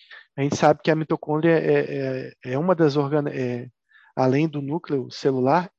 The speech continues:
é a organela que tem D N A, né? E até tem teorias de simbiose aí relacionadas à evolução, de que talvez a mitocôndria fosse um outro indivíduo incorporado aí naquela célula.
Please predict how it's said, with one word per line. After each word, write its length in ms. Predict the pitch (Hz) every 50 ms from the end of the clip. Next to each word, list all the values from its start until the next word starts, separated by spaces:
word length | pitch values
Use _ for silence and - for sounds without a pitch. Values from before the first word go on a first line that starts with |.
| _ _
é 240 | 143 147 165 160 - _
a 120 | - 147 151
organela 540 | 156 151 147 147 175 165 156 147 143 151
que 140 | 156 - 196
tem 200 | - - 185 180
D 120 | 175 180 185
N 220 | 185 196 214 190
A, 180 | 156 147 147 - _ _ _ _ _ _ _ _ _ _ _ _ _ _ _ _ _
né? 220 | 131 127 139 156
E 40 | 156
até 260 | 143 - - 147 147
tem 240 | - - 160 160 160
teorias 540 | - - 160 156 143 139 151 170 165 143 127
de 100 | 135 135
simbiose 1000 | - - - 165 151 143 139 139 127 123 127 147 170 165 156 151 135 123 131
aí 200 | 127 123 127 135
relacionadas 640 | 135 123 131 127 127 - - 139 135 135 123 131 135
à 40 | 135
evolução, 500 | 131 127 139 147 147 - - - 143 151
de 100 | 147 -
que 80 | - _
talvez 280 | 160 139 135 139 135
a 40 | 143
mitocôndria 760 | 139 143 - 151 135 - - 147 156 175 175 165 151 139 139
fosse 540 | 131 - - 147 143 - - - 139 123 - _ - - - - - - - - - _ -
um 160 | 139 131 135
outro 680 | 143 175 185 180 - 170 156 151 143 143 135 127 123
indivíduo 560 | 131 143 147 139 147 135 123 151 185 180 151 151
incorporado 800 | 135 - 151 131 - _ 151 139 135 139 139 147 147 143 139 143
aí 140 | 131 131 135
naquela 360 | 135 131 - - 131 131 127
célula. 520 | 123 - - - 143 156 170 170 175 175